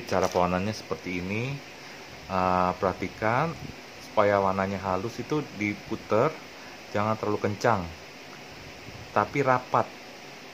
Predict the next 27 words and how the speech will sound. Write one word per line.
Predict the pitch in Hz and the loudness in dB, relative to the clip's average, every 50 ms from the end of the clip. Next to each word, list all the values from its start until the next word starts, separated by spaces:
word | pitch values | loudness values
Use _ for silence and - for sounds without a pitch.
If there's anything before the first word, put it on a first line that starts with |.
| - 90 | -6 -4
Nah, | 90 87 85 | -2 -2 0
merapat | 85 95 92 92 - 127 | 2 0 2 2 2 0
maksudnya | 113 113 101 - - 107 123 127 | 2 0 -2 -2 -4 -6 -6 -6
ketutup | - - - 123 110 - 110 - | -6 -4 -2 -2 -2 -2 -4 -4
semua, | - 113 113 113 117 110 101 95 - - - | -4 -2 0 2 2 2 2 0 -2 -8 -4
baru | - 92 95 98 104 | 2 2 4 4 2
pindah | - 117 101 98 95 | 0 -2 -2 -2 -2
tempat, | - 92 - - 95 90 - - - 85 | -2 -4 -2 0 0 0 0 -2 -4 -4
jadinya | 87 85 101 101 110 107 | -4 -4 -4 -4 -4 -4
akan | 101 98 98 95 95 | -4 -4 -4 -4 -2
halus. | 98 101 98 - - - - - - - - - - - - - - - - - 90 | -2 -4 -4 -6 -8 -10 -12 -12 -12 -14 -14 -16 -16 -16 -16 -16 -16 -14 -8 -6 -6
Nah, | 85 | -4
butuh | 78 80 87 - - 113 110 | -4 -4 -6 -4 0 2 4
latihan | 110 101 98 - - 104 101 101 104 104 107 107 113 117 117 98 | 4 4 2 2 0 0 2 4 4 6 6 6 4 4 4 4
dan | 95 92 90 90 90 90 90 90 90 90 92 92 90 - - - - - - - - - - - | 4 4 4 4 2 2 0 0 -2 -4 -6 -8 -10 -12 -14 -14 -14 -14 -14 -14 -14 -16 -12 -8
latihan | - 90 87 - 95 90 90 - | -6 -6 -2 -2 -2 -2 -2 -2
terus | 98 101 101 98 - - - - - - - - - | -2 -2 0 -2 -2 -6 -8 -8 -8 -10 -10 -10 -8
ya. | 90 87 90 101 98 - - - - - - - - - - | -6 -4 -4 -4 -6 -10 -14 -14 -14 -14 -14 -14 -14 -10 -6
Jadi | 90 87 113 - | -4 -2 -2 0
kalau | - 95 92 - | 0 0 0 2
kalian | - 95 92 95 | 2 2 2 2
tuh | 113 117 | 0 0
mulai | 107 101 104 | 0 0 0
dari | 107 101 92 87 80 | 0 0 0 0 -2
gelap | 92 90 107 110 - - - - - - | 0 0 0 0 -2 -6 -14 -14 -10 -4
ke | - 98 101 117 127 135 135 143 139 - - - - - - - - - - - | 2 4 4 6 6 4 2 0 -4 -10 -14 -16 -16 -16 -16 -16 -16 -14 -10 -6
terang. | 95 92 98 98 92 92 | -2 2 4 4 4 2